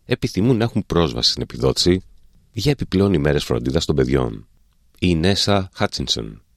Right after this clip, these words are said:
ιδιοκτήτρια του κέντρου Crazy Road Early Learning, δηλώνει ότι η κατάργηση του τεστ για τρεις ημέρες είναι ένα καλό πρώτο βήμα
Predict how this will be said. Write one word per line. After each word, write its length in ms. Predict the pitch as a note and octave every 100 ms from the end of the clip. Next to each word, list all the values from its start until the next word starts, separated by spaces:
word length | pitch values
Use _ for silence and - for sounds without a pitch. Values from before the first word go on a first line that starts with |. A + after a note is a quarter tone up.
| _ _ -
ιδιοκτήτρια 580 | D#2+ D2+ - F2 E2+
του 100 | E2 -
κέντρου 460 | E2 C#2+ B1+ G#1+ - _ _ _ -
Crazy 380 | G2+ G#2 G2 D#2+
Road 200 | D2+ D2+ -
Early 380 | E2+ D2+ C2 C2
Learning, 360 | B1 A#1+ C2+ G2 - _ _ _ -
δηλώνει 680 | F2 F2 A2+ E2+ A#1 C2+ - -
ότι 160 | G#2+
η 40 | -
κατάργηση 420 | G2 A2 A#2+ A#2+
του 120 | F#2
τεστ 280 | - D#2 D2+
για 100 | B1+
τρεις 240 | - F#2
ημέρες 500 | A2+ D2+ C2+ D2 - -
είναι 160 | A2
ένα 120 | C3+ D3
καλό 480 | - D2+ D2 F2+ -
πρώτο 340 | - C3+ B2
βήμα 420 | E2+ D2 B1+ C#2+